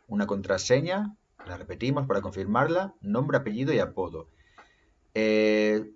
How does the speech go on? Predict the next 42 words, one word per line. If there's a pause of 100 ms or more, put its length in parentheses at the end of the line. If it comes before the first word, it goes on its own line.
varios
puntos.
La
contraseña (680)
tendremos
que
escribir
una
hasta
que
nos
aparezca
que
sea
una
contraseña
fuerte,
si
no,
no
nos
dejará
crear
la, (360)
el
usuario. (460)
Al
igual
que
en
apodo.
Si
ponemos,
por
ejemplo,
un
apodo (200)
que
ya
es,
que
lo,